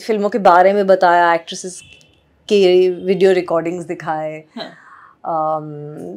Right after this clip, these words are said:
Speaker 1: पुराने गानों पर, अ, डांसेस सिखाए,
Speaker 2: अच्छा।
Speaker 1: you know, just to make us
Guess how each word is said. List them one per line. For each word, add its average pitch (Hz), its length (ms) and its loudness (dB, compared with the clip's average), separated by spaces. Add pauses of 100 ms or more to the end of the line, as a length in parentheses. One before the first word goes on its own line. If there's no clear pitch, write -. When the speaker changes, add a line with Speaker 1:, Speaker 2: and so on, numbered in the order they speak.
(240)
Speaker 1:
पुराने 190 360 2
गानों 180 320 -2
पर, 185 180 -2 (280)
अ, 165 540 -2
डांसेस 175 600 -2
सिखाए, 170 800 -4
Speaker 2:
अच्छा। 220 320 -12
Speaker 1:
you 196 140 -8
know, 247 140 -8
just - 460 -4
to 339 60 -2
make 220 280 -4
us 247 180 -2